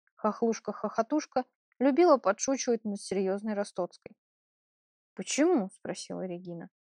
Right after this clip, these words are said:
"Боюсь, забрызгаешь ты меня". "Чем?" продолжала недоумевать старший архивист.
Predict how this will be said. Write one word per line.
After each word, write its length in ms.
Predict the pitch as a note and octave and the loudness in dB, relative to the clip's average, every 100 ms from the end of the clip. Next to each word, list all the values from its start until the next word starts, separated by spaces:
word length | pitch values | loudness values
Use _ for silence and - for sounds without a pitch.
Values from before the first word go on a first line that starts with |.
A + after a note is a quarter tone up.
| _ _ _ _ - | _ _ _ _ 2
"Боюсь, 480 | F#3+ C4+ D#4 D4+ | 10 12 10 6
забрызгаешь 760 | C#4 E4 C#4 A#3+ B3 A#3 B3+ - | 8 8 8 4 2 -4 -4 -2
ты 140 | A3 | -2
меня". 380 | G3+ F#3+ E3 D#3+ - _ _ _ _ _ _ _ - | -2 -2 -6 -10 -16 _ _ _ _ _ _ _ -10
"Чем?" 340 | - E3+ F3+ - _ _ | -4 -4 -6 -10 _ _
продолжала 560 | F3 F3 F3+ F#3 F#3+ | -4 0 -2 -2 -4
недоумевать 680 | F3+ F3+ E3+ E3+ E3+ F#3+ A3+ | -4 -8 -10 -10 -8 -6 -6
старший 460 | - F#3 G3+ - F#3+ | -4 -4 -4 -6 -6
архивист. 500 | - - E3+ - | -6 -10 -10 -10